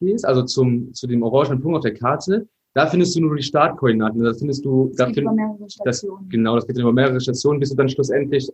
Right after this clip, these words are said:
Speaker 1: zu dem Ort kommst, wo dann das Logbuch ist. Kann dann auch wieder ein Kasten sein, in dem du noch ein Rätsel lösen musst, bevor du rankommst. Aber das geht dann über mehrere Stationen. Das sind halt so Wandercases, manchmal bis zu zehn Kilometer oder,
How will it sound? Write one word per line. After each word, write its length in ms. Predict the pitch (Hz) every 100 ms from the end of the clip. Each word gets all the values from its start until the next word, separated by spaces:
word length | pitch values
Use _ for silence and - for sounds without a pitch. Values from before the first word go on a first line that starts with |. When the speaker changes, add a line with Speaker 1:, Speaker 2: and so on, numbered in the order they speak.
| -
Speaker 1:
zu 200 | - 127
dem 160 | 127
Ort 240 | 123 147 147
kommst, 200 | 135 131
wo 80 | 131
dann 120 | 127
das 160 | 120
Logbuch 340 | 127 127 107 -
ist. 220 | 104 -
Kann 80 | 120
dann 100 | 117
auch 260 | 160 135
wieder 300 | 135 175 185
ein 140 | 170 160
Kasten 380 | 170 160 - 151
sein, 220 | 151 156
in 300 | 123 - 139
dem 140 | 151
du 60 | 147
noch 120 | 135
ein 60 | 135
Rätsel 320 | 147 143 151
lösen 200 | 147 147
musst, 140 | 147
bevor 160 | 131 143
du 60 |
rankommst. 520 | 139 147 151 160 175 _ _ _ _ _ -
Aber 200 | 131 135
das 120 | 131
geht 120 | 160
dann 80 | 143
über 100 | 131
mehrere 420 | 131 147 131 135
Stationen. 500 | 135 127 - 139 131
Das 140 | 117 110
sind 180 | 131 131
halt 100 | 127
so 120 | 113
Wandercases, 500 | 127 131 123 120 -
manchmal 240 | 120 123
bis 160 | 123 -
zu 80 | 120
zehn 240 | 139 127
Kilometer 540 | 127 120 123 131 123
oder, 400 | 110 110 107 110